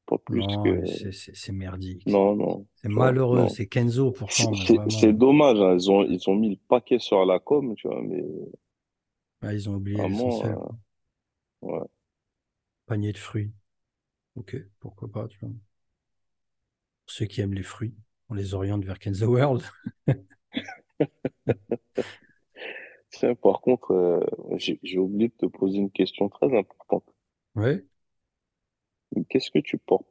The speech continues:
Speaker 1: toi ?
Speaker 2: Ah ouais, c'est vrai, tiens. J'ai, j'allais le dire, je sais pas pourquoi j'ai pas dit au début. Euh, j'ai mis, euh, Bukhara de Galivent.
Speaker 1: Ouais.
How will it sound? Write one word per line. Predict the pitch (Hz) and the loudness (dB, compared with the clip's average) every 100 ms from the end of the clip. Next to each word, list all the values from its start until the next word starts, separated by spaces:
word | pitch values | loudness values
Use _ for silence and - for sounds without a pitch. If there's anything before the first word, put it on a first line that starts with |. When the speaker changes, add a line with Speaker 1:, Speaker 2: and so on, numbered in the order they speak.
| - | -4
Speaker 1:
toi ? | - - _ _ _ | -4 -6 _ _ _
Speaker 2:
Ah | 160 180 | 0 2
ouais, | 262 254 | 2 0
c'est | 190 156 | 0 0
vrai, | 160 156 | 0 -2
tiens. | - 117 117 - | -2 -4 -6 -10
J'ai, | - 104 101 101 | -8 -4 -4 -2
j'allais | 123 143 180 | 0 2 2
le | 180 | 2
dire, | 165 240 | 2 0
je | |
sais | - | 0
pas | 214 | 0
pourquoi | 175 - 180 | 0 0 0
j'ai | 143 | 0
pas | 143 139 | -2 -2
dit | 147 | -2
au | 127 | -4
début. | 123 147 - _ _ _ _ _ - | -4 -6 -10 _ _ _ _ _ -2
Euh, | 117 120 | 2 2
j'ai | 113 127 | 4 4
mis, | 135 151 151 | 4 4 4
euh, | 123 107 101 98 98 98 98 101 101 98 98 | 4 2 0 -4 -6 -8 -8 -10 -10 -10 -10
Bukhara | 104 185 - 170 147 110 _ _ _ _ _ - | -8 -6 -4 -2 -2 -4 _ _ _ _ _ -12
de | - 104 107 104 104 | -10 -8 -8 -8 -8
Galivent. | 104 117 117 110 123 147 143 - _ _ _ _ _ _ _ _ _ _ _ | -4 -2 -2 0 2 0 -2 -14 _ _ _ _ _ _ _ _ _ _ _
Speaker 1:
Ouais. | - 92 | -4 -2